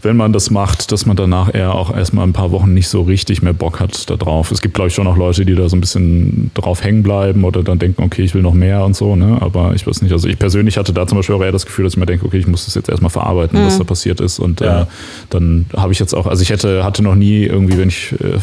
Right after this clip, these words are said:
Speaker 1: keine Ahnung, ich nehme an, wenn man, wenn man sich Freitagabends was reinballert, dann irgendwie durchmacht auf Samstag und dann irgendwie Samstagabend denkt, boah, geil, jetzt baller ich mir noch mal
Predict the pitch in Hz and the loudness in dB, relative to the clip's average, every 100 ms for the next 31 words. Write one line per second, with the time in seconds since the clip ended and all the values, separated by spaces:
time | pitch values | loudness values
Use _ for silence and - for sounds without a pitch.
0 | - 95 87 87 87 92 92 92 90 90 | -4 -4 0 0 0 2 0 0 0 2
1 | 90 90 95 - - 95 95 98 - 98 | 2 0 -2 -8 -6 -2 0 0 -2 -4
2 | 98 - 101 98 - 101 - 98 101 101 | -4 -2 0 0 0 -4 -2 -4 0 0
3 | 104 101 101 95 95 98 95 98 107 101 | 0 0 0 0 0 0 0 -2 0 0
4 | - 98 - 101 - 110 101 - 92 92 | 0 -2 0 0 0 -2 -2 0 0 2
5 | 90 95 92 90 90 98 - 85 - 85 | 2 0 0 0 0 -2 -2 -2 -2 -4
6 | - 73 76 76 78 - - - 101 92 | -2 -4 -4 -2 -2 -4 -6 -2 0 0
7 | 87 80 82 87 82 | 0 0 0 0 -2